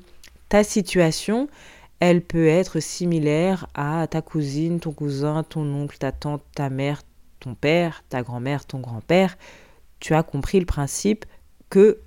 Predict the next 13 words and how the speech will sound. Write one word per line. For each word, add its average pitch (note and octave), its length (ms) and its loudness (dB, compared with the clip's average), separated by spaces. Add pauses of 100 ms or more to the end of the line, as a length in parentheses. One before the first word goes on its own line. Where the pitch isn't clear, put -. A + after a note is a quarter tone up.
(120)
tu F#3+ 240 2
es, - 200 2 (220)
euh, C3+ 240 -4
tu - 140 -8
peux F3 260 0
assimiler F#3 600 4
ton E3 180 -6
problème E3+ 540 0 (400)
à C#3 100 -6
quelqu'un A3 680 2
de G3+ 120 2
ta D#3 160 0
famille D#3 540 -2